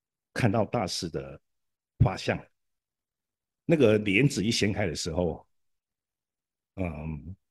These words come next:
这个无名的感动又更重。我一看，诶，大师没有离开我们啊，大师在这里。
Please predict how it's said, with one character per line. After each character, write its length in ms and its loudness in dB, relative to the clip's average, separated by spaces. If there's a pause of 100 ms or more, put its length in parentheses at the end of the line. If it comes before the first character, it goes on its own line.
(540)
这 120 0
个 80 4
无 160 0
名 120 2
的 80 -2
感 240 -6
动 160 -4
又 120 -4
更 200 -6
重。 320 0 (1300)
我 120 0
一 20 0
看， 240 4 (540)
诶， 220 0 (100)
大 160 4
师 160 0
没 120 6
有 80 6
离 140 -4
开 140 -4
我 140 -2
们 220 -12
啊， 60 -16 (240)
大 140 -4
师 180 -8
在 160 -2
这 220 2
里。 300 -2